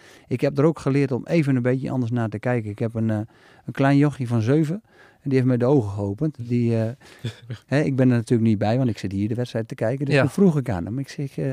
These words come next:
Speaker 1: "Teuntje," ik zei, eh, "wat vind je van Nederland, joh?"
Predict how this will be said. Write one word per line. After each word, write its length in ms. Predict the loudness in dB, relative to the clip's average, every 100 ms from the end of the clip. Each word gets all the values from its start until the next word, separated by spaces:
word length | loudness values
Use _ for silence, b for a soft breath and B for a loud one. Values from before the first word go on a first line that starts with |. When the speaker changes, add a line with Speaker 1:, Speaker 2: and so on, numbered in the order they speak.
| -4
Speaker 1:
"Teuntje," 420 | 0 2 0 -4
ik 140 | -8
zei, 320 | -8 -4 -4 -4
eh, 60 | -8 _ _ b b
"wat 120 | -4
vind 140 | 2 2
je 80 |
van 120 | 2 0
Nederland, 400 | 2 0 -2 -4
joh?" 180 | -8